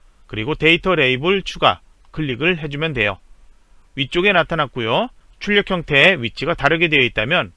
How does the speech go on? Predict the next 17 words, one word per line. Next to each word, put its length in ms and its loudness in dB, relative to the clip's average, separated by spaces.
이거 280 -8
선택해서 800 -4
마우스 380 -2
드래그해서 580 -2
이동시키거나 880 -2
아니면은 640 0
여기 240 -4
차트 280 -4
요소 220 -2
있었죠? 540 -4
데이터 320 2
레이블이 400 2
있어요. 380 -6
클릭하지 400 -4
말고 500 0
오른쪽에 520 -4
꺽쇠 540 -4